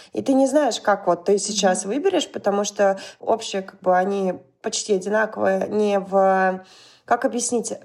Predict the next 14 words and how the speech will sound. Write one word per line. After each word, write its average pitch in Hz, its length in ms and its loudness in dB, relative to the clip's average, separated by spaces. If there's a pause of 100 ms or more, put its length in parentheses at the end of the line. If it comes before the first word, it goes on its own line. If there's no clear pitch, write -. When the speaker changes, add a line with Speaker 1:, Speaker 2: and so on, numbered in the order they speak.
(100)
Speaker 1:
чем 202 240 0
они 185 160 0
одинаковые? 180 640 -4 (500)
Это 214 200 0
очень 254 220 0
самый, 214 300 0
кстати, - 560 -4
часто 214 420 0 (220)
вопрос 208 420 2
ко 254 100 -6
мне, 196 340 2
что - 220 -4
я 90 380 0
делаю 175 500 -2